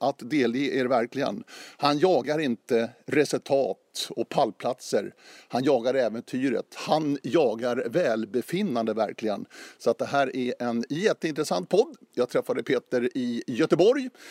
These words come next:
Så att det är bara att luta er tillbaka och lyssna till Peter Lindqvist, Trail-Peter, som jag nu säger välkommen till Idre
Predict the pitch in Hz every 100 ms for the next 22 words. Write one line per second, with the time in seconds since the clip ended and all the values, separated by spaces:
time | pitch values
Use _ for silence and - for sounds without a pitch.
0 | - - - 131 139 135 160 143 151 -
1 | 139 - - 135 151 147 147 147 131 139
2 | - 139 113 104 - 123 - - 123 131
3 | - 135 131 - 123 120 - - 110 -
4 | - 113 127 143 190 180 269 160 - -
5 | - - - 190 185 - 226 262 - 117
6 | - - - - 226 156 254 233 117 104
7 | - _ - - 135 123 113 - - 156
8 | 110 202 277 220 113 - - 123 117 226
9 | 135 160 214 104